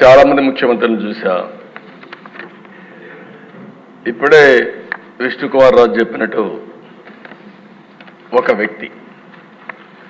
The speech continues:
ఏ విధంగా చేస్తాడో వివేకానంద రెడ్డి మర్డర్ ఒక ఎగ్జాంపుల్. ఎన్ని ట్విస్టులు తిరిగాయో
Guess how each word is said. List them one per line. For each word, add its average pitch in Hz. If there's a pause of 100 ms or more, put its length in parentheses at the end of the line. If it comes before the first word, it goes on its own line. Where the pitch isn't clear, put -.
(540)
ఏ - (120)
విధంగా 147 (120)
చేస్తాడో 120 (1700)
వివేకానంద 117
రెడ్డి 104 (120)
మర్డర్ 98 (360)
ఒక - (120)
ఎగ్జాంపుల్. - (2250)
ఎన్ని 151 (120)
ట్విస్టులు 160 (420)
తిరిగాయో 131